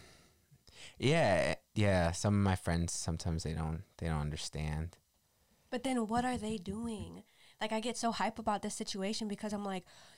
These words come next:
Speaker 2: "You, if you don't understand and you're upset because I don't wanna come out with you every single night, like, what is it that you are doing?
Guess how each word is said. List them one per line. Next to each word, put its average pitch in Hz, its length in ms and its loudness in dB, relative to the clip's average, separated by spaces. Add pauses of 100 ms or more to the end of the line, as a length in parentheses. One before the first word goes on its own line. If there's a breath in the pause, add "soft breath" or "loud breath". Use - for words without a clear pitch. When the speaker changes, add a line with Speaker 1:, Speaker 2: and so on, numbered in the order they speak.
(160 loud breath)
Speaker 2:
"You, 214 240 -2
if 214 180 -4
you 233 140 -2
don't 254 160 -2
understand 208 640 -4
and 196 120 -4
you're 190 120 -2
upset 185 360 -6
because 202 260 -8
I 180 80 -4
don't 180 140 -4
wanna 185 140 -4
come 180 240 -10
out 170 200 -6
with 196 180 -10
you 202 120 -10
every 202 200 -4
single 220 260 -6
night, 220 280 -6 (280 loud breath)
like, 185 100 -8
what 190 280 -6
is 233 240 -4
it 269 240 -8
that 165 200 -6
you 196 280 -8
are 170 160 -4
doing? 165 580 -8